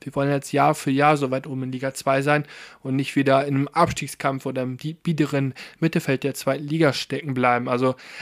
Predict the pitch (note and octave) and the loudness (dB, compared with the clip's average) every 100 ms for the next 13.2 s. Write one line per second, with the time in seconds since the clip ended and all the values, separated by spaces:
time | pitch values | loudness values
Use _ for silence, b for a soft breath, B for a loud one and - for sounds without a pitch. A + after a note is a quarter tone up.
0 | D#3+ D3 - F3+ - F#3+ D#3 D#3 E3 F3 | -6 -4 0 0 2 0 2 0 0 0
1 | E3 D#3+ E3 - D#3 C#3+ D#3+ D3+ C#3+ - | 2 2 0 -2 -4 0 0 0 0 0
2 | D#3 E3+ E3 _ _ _ _ _ _ _ | 2 0 -4 _ _ _ _ _ _ _
3 | _ - C#3+ C3 C#3+ - D3 D3 C3 B2+ | _ -16 -6 0 0 0 -2 2 2 2
4 | A#2 C#3+ D3+ - D3 - B B B B | -2 -6 -6 4 4 4 B B B B
5 | - - C3+ B2+ B2+ C3+ C#3+ C#3 - - | -14 -6 -4 0 6 6 4 -6 -10 -6
6 | - C#3 D3 - C#3 C3+ C3+ - C#3+ C#3+ | 4 6 6 2 2 2 -2 -2 -2 0
7 | D3+ C#3+ - D3 C#3+ - - C#3 C#3 C3+ | -4 -4 -8 -10 -10 -4 0 2 0 0
8 | D#3 C#3+ C#3 - C#3 C3 C3+ C#3 D3 C#3+ | 2 2 0 -2 -6 -2 -2 0 -2 -4
9 | B B B B - A#2+ C3+ B2+ A#2+ C3+ | B B B B -12 -6 0 0 4 2
10 | B2+ - C3+ C3 - b - C3 F3 D3 | 2 2 2 2 -6 b -8 -6 -4 -2
11 | C#3+ C#3 C#3 C3 A#2+ C#3+ C#3 B2 B2 - | 0 2 0 -2 -6 -2 0 2 2 2
12 | C3 - - - - B2+ A#2+ - C3 C3 | 0 0 -10 -10 -2 -2 -2 -2 0 2
13 | - | 0